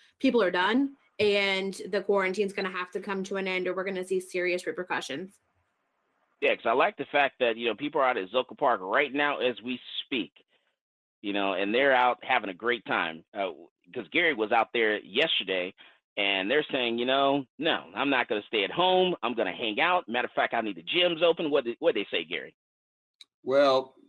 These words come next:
Speaker 3: there were probably five or six hundred people there. It was a nice sunny day. Um, people had their dogs, j-, going on jogs, biking, uh, you know, the normal stuff. It looked like kind of a busy summer day. Um,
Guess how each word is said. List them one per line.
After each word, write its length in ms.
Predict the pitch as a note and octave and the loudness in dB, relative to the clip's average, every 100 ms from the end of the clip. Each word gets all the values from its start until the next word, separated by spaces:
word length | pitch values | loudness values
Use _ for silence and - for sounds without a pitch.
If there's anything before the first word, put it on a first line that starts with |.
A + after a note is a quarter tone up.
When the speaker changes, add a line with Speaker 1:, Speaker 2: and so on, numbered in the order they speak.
| - | -6
Speaker 3:
there 140 | A#2+ | 0
were 220 | C3 A#2+ | 2 2
probably 460 | G#2 B2+ A#2 G2+ G#2 | 0 -2 0 -2 -6
five 300 | - A2+ G#2+ | -2 -2 -2
or 60 | G2 | -4
six 240 | A2+ G#2 | -8 -10
hundred 260 | G#2+ F#2+ - | -8 -8 -4
people 320 | G#2+ G2 F#2+ | -6 -4 -4
there. 320 | G2+ G2+ G2+ | -2 -2 -2
It 60 | - | -6
was 140 | F#2+ | -6
a 40 | |
nice 340 | F#2+ F#2+ F#2 - | -4 -4 -8 -8
sunny 240 | G2+ G2 | -4 -4
day. 400 | F#2 F#2 F#2+ F#2 _ _ _ _ _ _ _ _ | -4 -6 -6 -6 _ _ _ _ _ _ _ _
Um, 500 | F2 E2 D#2 D2+ D2 _ | -8 -8 -8 -14 -16 _
people 200 | - G2+ | -6 0
had 120 | G#2 G2+ | 2 2
their 120 | F#2 | 0
dogs, 760 | F#2+ F#2+ F#2+ G2 F#2+ F#2+ - - F2 | 2 4 6 4 2 -2 -8 -18 -20
j-, 140 | - - | -14 -2
going 180 | G2+ | 2
on 260 | G2+ F#2+ - | 2 0 -2
jogs, 680 | - F2+ F#2 F2+ F2+ F2+ - - | -4 -2 0 -2 -4 -8 -14 -6
biking, 560 | F#2 F2+ - F#2+ F#2 - | -4 -4 -2 0 0 -2
uh, 120 | A2+ A#2 A#2+ | -2 -4 -4
you 120 | E3 | 2
know, 80 | D3+ | 4
the 100 | B2+ | 6
normal 280 | A#2+ C3+ A#2 | 4 4 2
stuff. 380 | - A#2 A2 G#2 | 0 2 2 2
It 100 | G#2+ | 0
looked 160 | C#3+ D3+ | 0 2
like 200 | C3 - | 0 0
kind 140 | C#3+ | 0
of 60 | C3 | 0
a 60 | G2+ | 0
busy 340 | A2+ A#2+ A2+ | 2 2 2
summer 300 | A2 A2+ G#2+ | 2 2 2
day. 320 | A2 A2+ G2 _ _ _ _ - | 2 0 -2 _ _ _ _ 0
Um, 560 | A2 A2+ G#2 G2 F#2 | 4 6 4 2 0